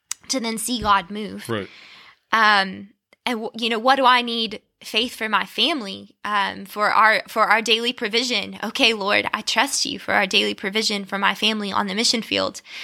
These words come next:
Speaker 1: um, for, you know, safety in our travel, for, um, for safety in our, in our home and in our camp.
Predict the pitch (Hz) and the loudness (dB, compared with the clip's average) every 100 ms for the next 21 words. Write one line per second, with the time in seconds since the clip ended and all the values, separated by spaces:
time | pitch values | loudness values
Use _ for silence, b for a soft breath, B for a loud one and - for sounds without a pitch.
0 | B B B 202 196 196 190 196 190 _ | B B B 0 2 2 -2 -8 -14 _
1 | 196 220 220 190 185 190 B B B 220 | -8 -2 4 6 6 2 B B B -2
2 | 208 - 302 277 - 254 220 208 214 - | 0 4 4 2 2 2 4 2 2 2
3 | 226 247 214 190 190 B B - - 240 | 2 2 0 -2 -2 B B -18 -8 0
4 | 208 208 202 202 - - _ _ _ - | 2 4 2 0 -6 -18 _ _ _ -8
5 | 240 190 185 180 180 202 _ _ _ _ | -4 -4 -4 -10 -18 -20 _ _ _ _
6 | - - _ _ - - 254 208 196 208 | -20 -20 _ _ -18 -6 -2 2 2 0
7 | - - 330 339 - 277 240 254 233 233 | -6 2 4 4 2 4 4 6 6 6
8 | 196 - 226 202 220 247 302 262 220 170 | 4 2 4 4 4 2 2 2 -2 -6
9 | 226 220 202 214 - 330 247 - | -4 -2 0 0 4 4 2 -4